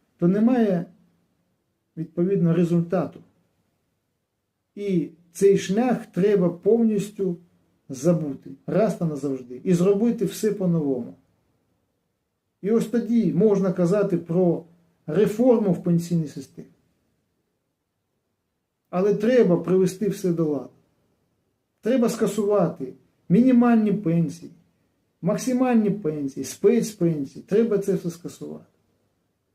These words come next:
Треба по-простому підійти до цього, щоб в результаті була та цифра,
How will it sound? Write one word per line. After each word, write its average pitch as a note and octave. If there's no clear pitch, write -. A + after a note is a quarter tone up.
Треба A#3
по-простому G#3+
підійти F3
до C3+
цього, C3
щоб F#3+
в D3+
результаті A3
була F3
та C4+
цифра, F3